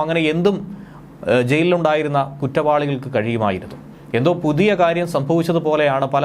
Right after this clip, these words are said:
മാധ്യമപ്രവർത്തകരും വാർത്തകൾ പോലും കൊടുക്കുന്നത്. പ്രതിപക്ഷ നേതാവ് സതീശൻ ജി ഞെട്ടുന്നതും ഇതെല്ലാം എല്ലാവരും അറിഞ്ഞുകൊണ്ടുള്ള ഒരു നാടകമായി തന്നെയാണ് സുരേന്ദ്രൻ Facebook കുറിപ്പിലടക്കം കുറ്റപ്പെടുത്തിയിരിക്കുന്നത്. കണ്ണൂർ സിറ്റി പോലീസ് കമ്മീഷണറോടാണ് ജയിൽ സൂപ്രണ്ട്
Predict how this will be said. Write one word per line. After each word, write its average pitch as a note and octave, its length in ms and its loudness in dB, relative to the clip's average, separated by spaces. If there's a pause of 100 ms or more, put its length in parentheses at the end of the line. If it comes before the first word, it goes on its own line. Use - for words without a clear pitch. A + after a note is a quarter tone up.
മാധ്യമപ്രവർത്തകരും D3+ 800 0
വാർത്തകൾ F3+ 400 0
പോലും E3 240 0
കൊടുക്കുന്നത്. A2+ 400 0 (480)
പ്രതിപക്ഷ G3+ 380 2
നേതാവ് F#3 400 2 (340)
സതീശൻ F#3+ 480 0
ജി F#3 60 4 (100)
ഞെട്ടുന്നതും D3+ 440 0 (560)
ഇതെല്ലാം F3+ 340 2
എല്ലാവരും F3 460 0
അറിഞ്ഞുകൊണ്ടുള്ള E3+ 640 2
ഒരു D3 80 -6 (100)
നാടകമായി D3 500 0
തന്നെയാണ് C3 440 0
സുരേന്ദ്രൻ C3 380 0 (340)
Facebook B2+ 380 -2
കുറിപ്പിലടക്കം B2+ 540 0 (100)
കുറ്റപ്പെടുത്തിയിരിക്കുന്നത്. G2+ 840 -2 (960)
കണ്ണൂർ G#3 300 2
സിറ്റി G3 240 2
പോലീസ് F#3 280 2
കമ്മീഷണറോടാണ് D#3+ 640 0
ജയിൽ C3+ 240 0
സൂപ്രണ്ട് C3 340 -2